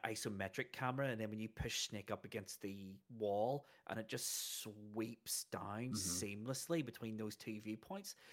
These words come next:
Speaker 1: And then even when you go into first person view by hitting triangle, the camera pans and then goes into where Snake's head is. It's just, uh, it,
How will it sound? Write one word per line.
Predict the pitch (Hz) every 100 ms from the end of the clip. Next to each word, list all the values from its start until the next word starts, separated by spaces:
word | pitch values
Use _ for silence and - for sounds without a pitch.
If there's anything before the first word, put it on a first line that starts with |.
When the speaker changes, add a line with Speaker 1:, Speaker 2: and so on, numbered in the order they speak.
| -
Speaker 1:
And | 131
then | 143
even | - 190 196 165
when | 127
you |
go | 113
into | 113 110
first | - 110 -
person | 120 107 143
view | 139 165 160
by | 113
hitting | - - -
triangle, | - 101 104 117 156 170 165 - - -
the |
camera | - - 143 170
pans | 156 - - 107 113 143 165 143
and | 120
then | 113 110
goes | 117 110
into | 110 - 113
where | 107
Snake's | 107 - 107 -
head | 117 107
is. | 76 120 170
It's | 175 175
just, | - 190 185 - - - -
uh, | 78 - - - - - _ -
it, | 147 151